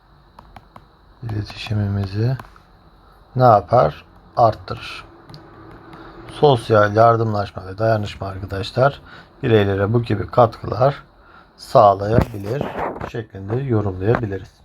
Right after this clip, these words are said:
Geçelim bir diğer sorumuza.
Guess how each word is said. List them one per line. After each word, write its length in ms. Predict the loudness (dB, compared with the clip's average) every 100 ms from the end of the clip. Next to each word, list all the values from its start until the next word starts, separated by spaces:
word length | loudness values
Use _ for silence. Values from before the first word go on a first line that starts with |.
| -20 -10 -10 -10 _ _ -4
Geçelim 460 | -2 0 -2 0
bir 160 | 0 2
diğer 240 | 2 2
sorumuza. 640 | 2 -2 -2 -2 0 0